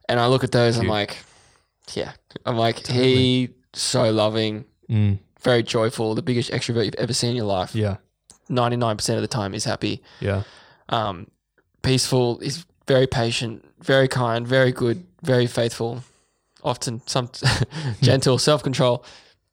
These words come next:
Speaker 2: Yeah.
Speaker 1: self-control fifty fifty.
Speaker 2: <laughs>
Speaker 1: But I just think he's
Speaker 2: Mm.
Speaker 1: someone who's so easy to be in a friendship, a relationship with,
Speaker 2: Mm.
Speaker 1: 'cause he is, like, he's all these things.
Speaker 2: Yeah,
Speaker 1: I think he's
Speaker 2: totally.
Speaker 1: such a good example
Speaker 2: He is
Speaker 1: of
Speaker 2: an
Speaker 1: that.
Speaker 2: amazing example of that.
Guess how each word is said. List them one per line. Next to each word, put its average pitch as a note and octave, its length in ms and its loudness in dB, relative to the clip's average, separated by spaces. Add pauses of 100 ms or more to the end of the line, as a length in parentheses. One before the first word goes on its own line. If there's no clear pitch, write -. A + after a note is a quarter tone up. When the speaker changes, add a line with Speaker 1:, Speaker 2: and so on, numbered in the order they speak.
Speaker 2:
Yeah. A#2 120 2
Speaker 1:
self-control C#3+ 420 4
fifty - 200 -4
fifty. - 340 -8
Speaker 2:
<laughs> - 60 -12
Speaker 1:
But F3 1200 2
I D#3+ 120 2
just F#3 220 2
think - 280 0 (600)
he's D3 320 4
Speaker 2:
Mm. F#2+ 60 2
Speaker 1:
someone D3+ 280 2
who's C3 180 0
so - 340 2
easy C#3+ 320 2
to B2+ 60 -4
be A#2+ 400 0 (800)
in B2+ 180 -2
a B2 60 0
friendship, B2 600 -2
a - 60 -4
relationship B2 640 0
with, - 340 -2
Speaker 2:
Mm. G2+ 280 -2 (220)
Speaker 1:
'cause C3+ 180 -4
he F#3 120 -6
is, - 420 -6
like, - 380 -14
he's E3+ 260 -8
all - 100 -6
these E3+ 200 -6
things. - 400 -10
Speaker 2:
Yeah, A2 320 2 (440)
Speaker 1:
I - 60 -2
think D#3+ 180 2
he's G2 240 2
Speaker 2:
totally. - 120 -6
Speaker 1:
such - 100 -4
a - 40 -2
good C3 100 -2
example C3 540 -6 (120)
Speaker 2:
He A#2 160 0
is A2+ 160 2
Speaker 1:
of B2 40 4
Speaker 2:
an B2 60 4
Speaker 1:
that. A#2 60 4
Speaker 2:
amazing A2 360 2
example F#2+ 460 -4
of - 100 -12
that. - 200 -12